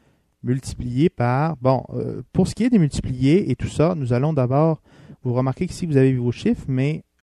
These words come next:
où sont les fonctions multipliées, divisées, tout ça ? Le divisé, normalement, dans la calculatrice, est représenté par une barre oblique sur le côté. Le multiplié est représenté par un astérix. Le moins et le plus, le égal sont représentés par leur vé-, véritable, euh,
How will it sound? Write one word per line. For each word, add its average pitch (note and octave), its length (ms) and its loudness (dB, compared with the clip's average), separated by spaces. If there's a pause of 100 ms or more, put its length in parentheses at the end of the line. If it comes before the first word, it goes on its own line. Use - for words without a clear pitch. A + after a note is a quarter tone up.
(160)
où E3+ 100 2
sont G3+ 280 2
les D#3+ 120 4
fonctions C#3 400 -2
multipliées, C#3 480 -4
divisées, B2 380 -2
tout - 120 -14
ça ? D#3 260 -2 (640)
Le C#3 120 6
divisé, F#3+ 380 6
normalement, F3+ 400 4
dans F#3+ 80 4
la D#3 100 2
calculatrice, D3 560 2
est C#3 40 2
représenté C3 580 2
par C3 340 0
une C3 160 0
barre C3+ 240 2
oblique B2+ 340 0
sur - 220 -6
le A#2+ 80 -2
côté. C#3+ 440 -2 (580)
Le C3 140 6
multiplié E3+ 560 2
est - 40 6
représenté C3+ 440 -2
par C3+ 160 0
un B2+ 160 -2
astérix. A#2 720 -6 (800)
Le C3+ 180 8
moins D#3 340 4
et G#3+ 60 4
le D3+ 140 6
plus, - 280 0
le C3 80 0
égal C3 440 2
sont B2+ 160 -4
représentés B2 480 -2
par C3 160 -2
leur A#2 180 0
vé-, A#2+ 400 -2
véritable, B2 640 0
euh, G2+ 320 -4